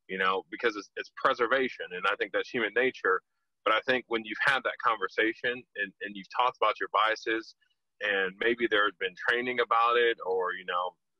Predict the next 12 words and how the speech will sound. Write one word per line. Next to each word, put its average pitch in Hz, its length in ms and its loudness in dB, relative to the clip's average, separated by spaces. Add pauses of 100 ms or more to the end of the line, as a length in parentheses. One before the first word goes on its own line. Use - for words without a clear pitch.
(340)
obviously 113 380 -4
policy 120 380 2
change 117 280 0
would 98 140 -2
be 98 80 0
a, 95 80 2
a, 87 160 0
a 87 240 -8 (100)
big 113 220 2 (240)
addition 113 400 -4
to - 80 -8
that. 113 220 4